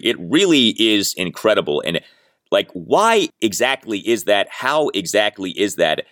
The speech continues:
that a country of that size, a country that, you know, has the poverty that that country has had, and maybe that helps to explain why this has been the case, but so many players coming from that country. You even have instances of, like, specific towns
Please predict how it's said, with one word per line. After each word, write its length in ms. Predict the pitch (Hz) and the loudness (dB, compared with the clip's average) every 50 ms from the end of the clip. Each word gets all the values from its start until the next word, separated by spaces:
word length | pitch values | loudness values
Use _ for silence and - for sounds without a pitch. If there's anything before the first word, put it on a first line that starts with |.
| _ _ _ | _ _ _
that 140 | - 98 92 | 0 2 2
a 60 | 90 | 0
country 580 | - - - 151 190 196 - - 143 139 120 - | -2 -2 -2 -2 -2 -2 -2 -2 0 0 2 2
of 180 | 95 87 78 | 0 0 2
that 220 | 90 101 104 98 - | 0 0 0 -2 -4
size, 540 | - - 92 87 82 80 80 80 80 - - | -2 -2 0 0 2 2 0 0 -2 -2 -6
a 80 | - | -6
country 560 | - - - 147 160 147 - 120 110 104 95 - - _ _ _ _ - | -8 -4 -4 -4 -4 -2 -2 2 2 2 2 0 -2 _ _ _ _ -2
that, 300 | 95 90 92 90 85 - | 0 0 0 0 -2 -2
you 60 | 101 | -2
know, 140 | 95 92 85 | 0 0 0
has 300 | - 98 95 90 82 - | 0 0 -2 -2 -2 -6
the 80 | 80 - | -8 -10
poverty 520 | - - 107 120 131 - 123 101 87 82 | -6 -4 -2 -2 -2 -2 -4 -4 -4 -2
that 160 | 78 82 73 | -2 -2 -2
that 200 | 87 85 85 - | 0 -2 -2 -2
country 380 | - 107 104 90 - 87 82 71 | -4 -4 -4 -4 -2 -2 0 0
has 140 | 69 - - | 0 -2 -4
had, 420 | 117 120 143 139 110 82 - - - _ _ _ _ | -6 -6 -4 -2 -4 -4 -4 -8 -12 _ _ _ _
and 140 | - 113 110 | -4 -2 0
maybe 200 | 113 160 208 170 | 0 -2 -2 0
that 160 | 127 120 113 - | 2 2 2 4
helps 220 | 127 131 - - | 2 0 0 0
to 100 | - 104 | -2 -2
explain 380 | 87 - - - 113 110 98 80 | -2 -2 -2 0 0 0 2 2
why 220 | 85 104 139 175 | 2 2 2 2
this 160 | 151 120 98 | 0 -2 -4
has 120 | 90 80 - | -4 -4 -4
been 100 | 98 87 | -4 -4
the 60 | 80 | -2
case, 260 | - - 135 147 - | -2 -2 -4 -4 -2
but 180 | - - - - _ _ _ | -2 -4 -4 -4 _ _ _
so 600 | - - - - - 180 175 185 196 196 196 - - | -2 0 0 2 4 4 4 6 6 4 4 2 2
many 320 | - 113 117 123 117 113 - | 0 0 2 2 2 0 -2
players 500 | - - - 117 127 127 120 113 98 - | -4 0 2 2 4 4 2 2 0 -2
coming 360 | - - 113 110 107 104 98 | -2 -2 -2 0 0 -2 -4
from 200 | - - 90 85 | -4 -6 -2 0
that 220 | 82 90 90 - | 0 0 0 -2
country. 580 | - - 87 78 78 - - 65 67 71 - - _ _ _ _ _ - | -4 -4 -4 -2 -2 -4 -2 -2 -2 -2 -2 -6 _ _ _ _ _ -2
You 140 | - 120 | 0 0
even 140 | 156 415 214 | 2 2 0
have 160 | 147 143 - | -2 0 -2
instances 460 | 131 143 131 - 113 113 - 127 117 104 | -4 -6 -6 -10 -12 -6 -6 -4 -4 -4
of, 80 | 87 | -2
like, 240 | 98 101 95 - _ _ _ | 0 0 0 0 _ _ _
specific 800 | - - - - 123 120 - - 180 190 - 151 - - _ | -12 -10 -2 -2 0 0 2 2 2 2 0 -2 -4 -4 _
towns 680 | - - - 175 202 208 170 107 78 69 - - - | -14 -8 -6 -2 -2 0 0 -2 -2 -4 -6 -8 -8